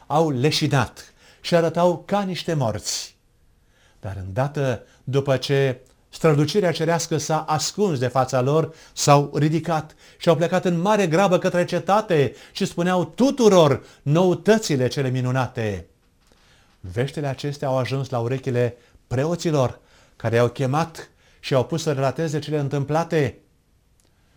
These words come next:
La auzul acestor vești, fețele preoților erau ca cele ale morților. Încercau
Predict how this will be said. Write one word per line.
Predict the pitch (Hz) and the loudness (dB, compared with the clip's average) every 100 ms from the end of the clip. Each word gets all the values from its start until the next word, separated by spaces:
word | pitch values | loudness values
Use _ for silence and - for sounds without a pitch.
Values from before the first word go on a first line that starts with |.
| _ _ _ | _ _ _
La | - 117 - | -6 -4 -4
auzul | 135 127 123 170 165 123 | -2 -2 0 -2 -2 -2
acestor | 104 139 - 113 | -2 -4 -6 -8
vești, | 104 123 - - - _ _ _ _ | -4 -6 -8 -16 -20 _ _ _ _
fețele | _ 123 151 156 151 143 143 139 _ _ _ | _ -4 -4 -4 -4 -4 -4 -8 _ _ _
preoților | 117 120 123 120 - 117 117 123 - - - | -4 -2 0 -2 -4 -4 -4 -4 -8 -20 -10
erau | 135 123 131 131 - | -4 0 0 -2 -8
ca | - 139 151 156 | -6 -4 -6 -10
cele | - 143 139 131 - | -6 -4 -4 -6 -4
ale | 127 120 | -4 -4
morților. | 110 113 104 - 113 104 98 - - _ _ _ _ - - - | -4 -6 -6 -8 -6 -4 -6 -10 -20 _ _ _ _ -20 -20 -8
Încercau | 151 156 160 160 170 170 170 | -4 -2 -2 -2 0 0 -2